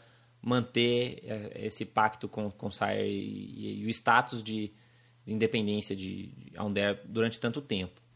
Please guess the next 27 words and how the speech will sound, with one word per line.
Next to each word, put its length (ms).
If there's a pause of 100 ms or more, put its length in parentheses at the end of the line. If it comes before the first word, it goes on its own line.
(160)
E 260
aí 260
ac-, 320 (380)
aconteceu 420
uma 160
grande 480
surpresa, 680 (520)
né? 340
O, 680
em 140
Sire, 540 (380)
que 100
também, 480 (100)
ah, 480 (240)
já... 540 (760)
o, 220 (120)
um 140
dos 160
príncipes 540
de 80
Sire, 440
o 100
chamado, 580
o 60
príncipe 340
Dagan, 420 (880)
eh, 140